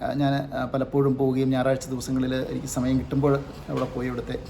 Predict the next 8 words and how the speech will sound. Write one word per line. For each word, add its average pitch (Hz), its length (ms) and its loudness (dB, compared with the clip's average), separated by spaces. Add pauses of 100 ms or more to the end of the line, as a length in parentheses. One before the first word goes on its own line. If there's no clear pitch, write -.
(100)
ആ, 120 360 -8
ആരാധനാ 123 300 0
പരിപാടികളിൽ 117 580 -4
പങ്കെടുക്കുകയും, 117 640 -6
ആ, - 180 -10
ചെയ്തിരുന്നു. 110 420 -6 (800)
ആ, 113 80 -8 (600)
വളരെ 143 360 -2